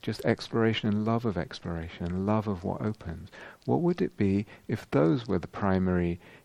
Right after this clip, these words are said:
intentions and emphases, rather than, um, focus, concentration,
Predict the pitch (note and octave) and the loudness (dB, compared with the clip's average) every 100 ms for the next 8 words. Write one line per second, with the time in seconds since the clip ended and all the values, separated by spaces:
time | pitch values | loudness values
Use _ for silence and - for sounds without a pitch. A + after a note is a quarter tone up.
0 | - F#2+ - G#2+ F#2+ - F#2 F2 F2 F2+ | -4 -4 -2 -2 -2 -2 -4 -4 -4 -4
1 | F#2 F2 F2 - F2 F2+ - C#3+ F#2+ G2 | -4 -4 -10 -8 -8 -10 -10 -2 2 2
2 | G#2 G2+ F2+ F2 E2+ - - - - _ | 2 0 2 0 -2 -8 -20 -20 -20 _
3 | _ _ - E2+ E2 D#2+ - _ _ _ | _ _ -6 -4 -6 -12 -20 _ _ _
4 | _ _ _ _ _ _ _ - - F#2+ | _ _ _ _ _ _ _ -14 -2 0
5 | F#2 - E2+ - - - E2+ F2 F2+ - | 0 -4 -4 -8 -10 -8 -6 -6 -6 -2
6 | F2+ F2 - E2+ E2+ | 0 -2 -4 -6 -6